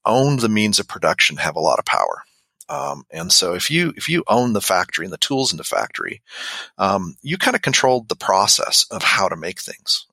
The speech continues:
right? And so we've seen that, um, again, you know, that we, we can go back to, you know, early twentieth century history, but if we really look at now, one of the things that's happened is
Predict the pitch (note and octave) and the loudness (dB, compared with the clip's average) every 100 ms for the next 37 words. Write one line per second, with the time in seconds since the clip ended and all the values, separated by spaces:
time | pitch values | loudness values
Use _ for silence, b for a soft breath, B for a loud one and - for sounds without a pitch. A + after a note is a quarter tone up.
0 | - D#2+ - F#2+ - B2+ D3+ - - A#3+ | -14 -14 -14 -2 0 0 0 2 2 2
1 | F3 C3 A#2 B B B B - G#2+ G#2+ | 2 2 0 B B B B -2 2 2
2 | G2+ A2+ B2+ C#3 G2+ A#2 B2 A#2 - - | 2 -2 0 0 0 0 0 0 -6 -12
3 | B2+ B2 A2+ A#2 B2 C#3 C3 B2 - A2 | -8 -8 -10 -2 2 4 4 2 0 0
4 | - B B B B B - A2+ G2 F#2 | -2 B B B B B -6 -2 -2 2
5 | C3 C#3 B2+ A#2 _ _ _ - A#2+ - | 4 4 4 0 _ _ _ -18 -18 -4
6 | - C#3 A#2+ - B2+ B2 A#2 G#2 D#3+ - | 0 0 2 4 4 2 0 2 2 4
7 | B2 G#2+ A2 - C#3 F3+ C#3 C3+ A2 G#2 | 2 0 -4 -4 -2 2 2 2 -2 0
8 | A2 D3+ C3+ G2 F2 A#2+ B2 B2 A2 - | 2 4 4 2 0 -2 -2 -2 0 2
9 | E3 G#3+ C3 A2 G2 G2 - | 2 2 0 -2 0 0 0